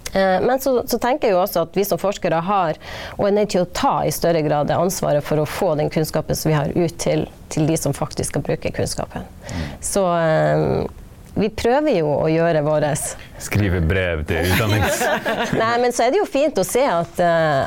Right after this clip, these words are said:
Speaker 1: at, eh, når N O U-er lages og sånn, så, så, så bruker de faktisk forskningen vår.
Speaker 2: Ja, det er bra.
Speaker 1: Og det, det synes jeg jo er fint. Men, eh,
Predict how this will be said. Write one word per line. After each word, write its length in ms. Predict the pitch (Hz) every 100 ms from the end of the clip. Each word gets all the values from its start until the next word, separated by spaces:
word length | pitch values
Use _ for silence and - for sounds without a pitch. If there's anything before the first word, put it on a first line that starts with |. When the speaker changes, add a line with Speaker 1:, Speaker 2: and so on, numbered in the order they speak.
| -
Speaker 1:
at, 320 | 185 - -
eh, 140 | 170 165
når 200 | 185 180 185
N 80 | 180
O 60 |
U-er 600 | 175 180 175 165 160 156
lages 500 | 165 165 160 156 156 -
og 80 |
sånn, 160 | - 147
så, 140 | - 190 -
så, 200 | - 202
så 380 | - - - 185 170
bruker 560 | 147 196 277 285 165
de 120 | 151
faktisk 440 | 151 180 - 151 -
forskningen 360 | 156 - 147
vår. 180 | 143 147 147 - - - -
Speaker 2:
Ja, 120 | -
det 100 | 76
er 20 | 73
bra. 80 |
Speaker 1:
Og 80 | 202
det, 140 | 196 247 214
det 160 | 277
synes 240 | 294 226 -
jeg 140 | 175
jo 80 | 170
er 40 |
fint. 420 | - 190 - - -
Men, 160 | 226
eh, 160 | 226 196